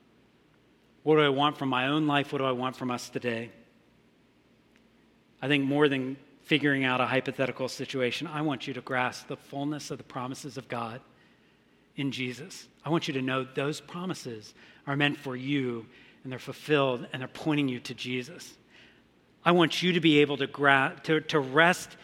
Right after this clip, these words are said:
in Jesus when you feel disoriented and lost. I want you to be able to appreciate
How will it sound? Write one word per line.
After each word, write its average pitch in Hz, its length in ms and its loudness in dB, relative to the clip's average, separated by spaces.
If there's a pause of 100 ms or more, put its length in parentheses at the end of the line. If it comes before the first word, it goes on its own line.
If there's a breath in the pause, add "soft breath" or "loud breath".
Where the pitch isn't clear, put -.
(260 loud breath)
in 160 160 4
Jesus 147 440 0
when 139 200 -2
you 160 180 0
feel 131 600 0 (880)
disoriented 135 760 2
and 143 220 -4
lost. 123 480 -4
I 170 80 6
want 170 320 4
you 175 100 0
to 190 60 2
be 165 140 4
able 139 160 2
to 131 60 -4
appreciate 123 720 -6